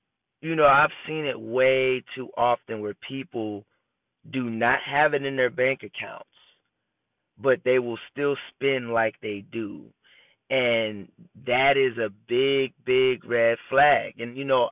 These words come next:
I meet people who are like, "Man, I live paycheck to paycheck." And you pay attention to their lifestyle. They're always going out spending unnecessary money, you know, going to the bars, buying a bunch of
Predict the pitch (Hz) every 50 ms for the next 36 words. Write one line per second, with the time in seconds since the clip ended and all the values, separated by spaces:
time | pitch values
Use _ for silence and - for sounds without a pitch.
0 | - 127 139 143 135 139 151 160 160 - - 151 139 127 - - 131 127 131 127
1 | 123 123 120 120 113 107 110 117 127 127 127 123 120 127 131 123 113 - - 120
2 | 117 117 - - 113 104 - - - _ - 147 147 143 143 139 - - 143 139
3 | 135 135 135 131 - _ _ _ _ _ _ _ _ _ _ _ _ _ _ _
4 | _ _ _ - - - _ - 135 139 131 127 120 117 107 104 _ _ _ _
5 | _ _ _ _ _ _ _ _ _ _ _ _ _ _ - 151 156 143 - -
6 | 165 165 175 156 135 - - 165 170 175 - 143 127 117 143 135 127 120 113 110
7 | 107 110 120 139 147 143 - - - - 101 98 104 98 104 101 98 - _ _
8 | _ _ _ _ _ - 95 95 - _ - 117 120 135 151 151 156 147 151 151
9 | 147 143 143 135 127 - 123 127 131 131 127 120 117 123 123 120 117 113 - -
10 | - - 120 123 120 117 110 104 - - 120 127 127 123 127 120 - - 117 -
11 | - 120 117 117 117 117 113 113 113 113 110 104 101 107 101 _ _ _ _ _
12 | _ _ _ _ _ _ _ - 113 120 117 117 113 110 110 101 104 117 113 120
13 | 120 117 - - 123 120 113 104 107 113 107 107 104 104 98 98 95 95 107 104
14 | 110 117 117 120 113 107 120 123 120 - 120 117